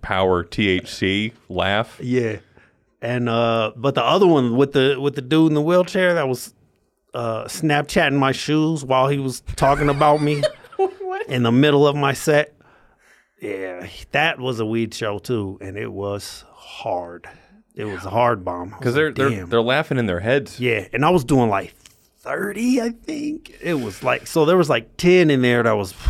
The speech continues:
Speaker 2: I was fighting. I was
Speaker 1: Oh,
Speaker 2: fighting.
Speaker 1: man.
Speaker 2: Yeah, it was tough. It was a tough set. I opened, my opener didn't hit, and then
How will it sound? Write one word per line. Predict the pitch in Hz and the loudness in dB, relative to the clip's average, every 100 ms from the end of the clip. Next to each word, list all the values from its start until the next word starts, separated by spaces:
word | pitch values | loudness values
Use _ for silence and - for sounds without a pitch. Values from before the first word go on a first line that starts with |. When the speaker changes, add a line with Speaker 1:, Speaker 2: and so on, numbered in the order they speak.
| - - - _ | -2 -6 -20 _
Speaker 2:
I | 117 | -2
was | 131 | -2
fighting. | - 139 143 113 101 95 _ - _ _ _ _ - | 0 0 0 0 -6 -10 _ -20 _ _ _ _ -4
I | 113 | -2
was | 110 | -2
Speaker 1:
Oh, | - | -2
Speaker 2:
fighting. | 117 107 95 | 0 0 -4
Speaker 1:
man. | 92 - - - - _ _ _ _ _ _ - | -12 -18 -20 -20 -20 _ _ _ _ _ _ -8
Speaker 2:
Yeah, | 113 101 | -4 -2
it | 104 | -2
was | 123 - | -4 -6
tough. | - 110 | -6 -4
It | 113 | -4
was | 120 | -4
a | 113 | -6
tough | - 113 | -4 -4
set. | - 120 104 | -4 -4 -4
I | 104 | -2
opened, | 127 139 135 131 123 - 127 | 0 2 2 -2 -4 -10 -20
my | 113 107 | -10 -2
opener | 117 143 143 139 | 2 2 2 0
didn't | 127 143 135 | 2 2 2
hit, | 120 135 135 135 110 | 2 2 4 2 -4
and | 104 | -8
then | 107 107 104 101 98 | -6 -4 -4 -6 -8